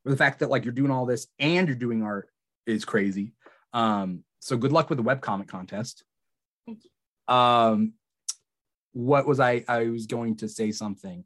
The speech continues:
Speaker 1: Um, we do multiple different shows here at the Key. Comic Talk is our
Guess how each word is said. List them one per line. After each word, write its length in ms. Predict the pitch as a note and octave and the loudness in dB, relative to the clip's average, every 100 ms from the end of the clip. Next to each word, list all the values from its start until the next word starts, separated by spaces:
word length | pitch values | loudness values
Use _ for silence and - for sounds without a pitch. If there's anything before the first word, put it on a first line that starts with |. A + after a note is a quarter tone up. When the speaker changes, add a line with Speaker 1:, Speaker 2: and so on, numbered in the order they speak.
| _ | _
Speaker 1:
Um, 640 | - B2 B2 A#2+ A#2 A2+ A2 _ _ _ _ _ _ _ _ | 0 2 4 4 4 4 2 _ _ _ _ _ _ _ _
we 400 | B2+ C3 G#3+ A3+ | 0 4 6 6
do 600 | D#3+ C3 G3 G#3+ G3+ F#3+ | 4 2 4 6 6 4
multiple 320 | E3+ D3 E3 | 2 0 0
different 260 | F#3+ F3 F3+ | -2 -2 -4
shows 300 | - D#3+ D3 | -2 -2 -2
here 260 | - C#3+ D3 | -2 -2 -2
at 160 | B2+ - | -6 -8
the 60 | |
Key. 300 | - B2+ A2 | -12 -8 -8
Comic 300 | - - F#3 | 0 2 2
Talk 260 | - F#3 F3+ | 4 2 2
is 100 | C#3+ | 0
our 120 | B2 | 0